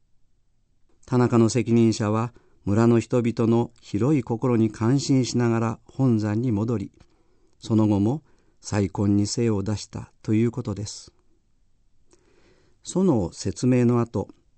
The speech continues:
その法要にお参りした子供たちは、おとき、仏事の後のお食事で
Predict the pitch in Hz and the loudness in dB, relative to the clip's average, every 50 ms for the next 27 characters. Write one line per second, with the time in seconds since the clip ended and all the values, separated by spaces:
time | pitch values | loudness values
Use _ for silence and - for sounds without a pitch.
0 | _ _ _ _ - - 120 113 113 110 95 120 117 113 113 117 117 113 113 113 | _ _ _ _ -8 0 2 2 2 2 2 2 2 4 4 4 4 4 4 4
1 | 117 113 - - 107 101 113 120 120 113 113 110 - - - 110 - - 117 127 | 2 2 0 -2 -2 -2 0 0 0 0 -2 -4 -4 -6 -6 -8 -6 -4 -4 -2
2 | 127 135 131 - 117 101 - - 101 107 117 139 139 - _ _ _ _ _ 131 | -2 -2 -2 -2 -6 -8 -6 -6 -4 -4 -4 -6 -8 -12 _ _ _ _ _ -8
3 | 104 - 120 104 90 - - 95 - - - - _ _ _ _ _ _ _ _ | -6 -4 -4 -6 -6 -6 -6 -8 -8 -8 -10 -18 _ _ _ _ _ _ _ _
4 | _ _ _ _ _ - 120 123 117 - 127 117 107 113 113 113 113 110 110 113 | _ _ _ _ _ -4 -2 -2 -2 0 -2 0 2 2 4 4 4 2 0 -2
5 | 113 - 113 107 101 101 101 - 113 - 120 104 107 104 120 151 190 | -2 -2 -2 0 0 -2 -2 -4 -6 -6 -6 -6 -6 -6 -6 -8 -8